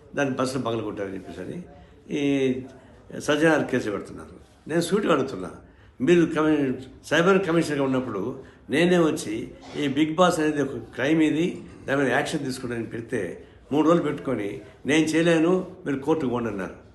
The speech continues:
నేను కింద కోర్టుకు పోతే పై, కింద కోర్టులు కొట్టేసి పై కోర్టుకు పోమన్నారు. పై కోర్టుకు పోతే జిల్లా కోర్టు,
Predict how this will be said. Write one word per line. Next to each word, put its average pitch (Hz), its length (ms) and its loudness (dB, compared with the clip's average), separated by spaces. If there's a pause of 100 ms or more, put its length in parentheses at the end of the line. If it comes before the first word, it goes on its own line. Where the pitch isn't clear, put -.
(360)
నేను 143 180 0
కింద 170 180 2
కోర్టుకు 160 340 2
పోతే 151 300 0
పై, 160 200 -8
కింద 160 200 -2
కోర్టులు 143 400 -4
కొట్టేసి 135 220 -2
పై 131 140 -4
కోర్టుకు 113 260 -6
పోమన్నారు. 95 400 -8 (460)
పై 151 120 2
కోర్టుకు 165 260 2
పోతే 156 200 0
జిల్లా 139 260 0
కోర్టు, 123 280 -4